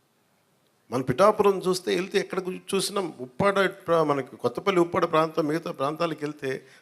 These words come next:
తాగడానికి మాకు నీళ్ళు లేవు. కేంద్రం నుంచి ఎన్ని నిధులు ఉన్నాయంటే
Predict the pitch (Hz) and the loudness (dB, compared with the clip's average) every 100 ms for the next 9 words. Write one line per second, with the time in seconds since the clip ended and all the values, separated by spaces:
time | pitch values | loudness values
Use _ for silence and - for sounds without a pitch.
0 | _ 127 185 208 202 185 156 151 143 117 | _ 2 4 4 4 2 2 0 0 -2
1 | 90 - - _ _ _ _ _ _ - | -4 -10 -20 _ _ _ _ _ _ -20
2 | - - 143 175 214 226 220 214 214 190 | -20 0 4 4 10 10 10 4 2 2
3 | 208 208 202 208 202 190 175 131 98 104 | 4 6 6 6 6 6 4 2 -2 -8
4 | 113 | -8